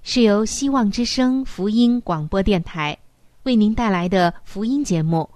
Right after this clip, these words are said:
《温暖的家》，我是主持人春雨。非常的欢迎您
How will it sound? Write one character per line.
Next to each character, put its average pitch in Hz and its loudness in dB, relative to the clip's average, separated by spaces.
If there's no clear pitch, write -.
《温 285 4
暖 170 2
的 147 -4
家》， 214 -6
我 175 0
是 185 2
主 170 -2
持 180 -2
人 190 0
春 220 0
雨。 165 0
非 330 2
常 233 0
的 240 2
欢 269 0
迎 233 2
您 202 0